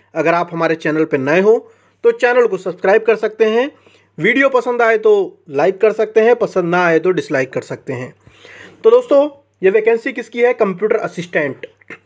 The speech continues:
भर्ती प्रक्रिया कौन करा रहा है? यूपीपीएससी, उत्तर प्रदेश लोक सेवा आयोग।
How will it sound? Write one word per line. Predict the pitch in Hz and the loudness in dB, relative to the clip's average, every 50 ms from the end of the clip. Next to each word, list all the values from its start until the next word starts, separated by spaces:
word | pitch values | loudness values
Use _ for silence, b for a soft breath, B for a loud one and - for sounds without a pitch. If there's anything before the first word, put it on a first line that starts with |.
| b b b b b b b b b b _ - | b b b b b b b b b b _ -4
भर्ती | 147 170 175 175 185 | -4 -2 0 0 0
प्रक्रिया | 226 262 247 262 262 262 269 254 | 0 0 -2 0 0 -2 -2 0
कौन | 262 247 254 262 | 0 0 0 0
करा | 262 262 247 240 | 0 0 0 0
रहा | 240 254 247 226 | 0 0 0 0
है? | 247 277 320 349 - _ _ _ _ _ _ _ - | 0 -2 -2 -4 -6 _ _ _ _ _ _ _ -8
यूपीपीएससी, | 175 196 285 311 311 254 214 220 190 165 147 - - 160 165 | -2 0 0 0 0 -2 -4 0 0 -2 -2 -2 -4 -2 -2
उत्तर | 196 - - 269 254 | -2 -2 -2 -4 -2
प्रदेश | 262 247 220 233 240 240 - | -2 0 0 0 0 0 0
लोक | 214 214 247 226 | 0 0 0 0
सेवा | - - 220 208 196 175 | 0 0 2 2 4 2
आयोग। | 160 151 147 135 143 - | 2 2 0 -2 -4 -8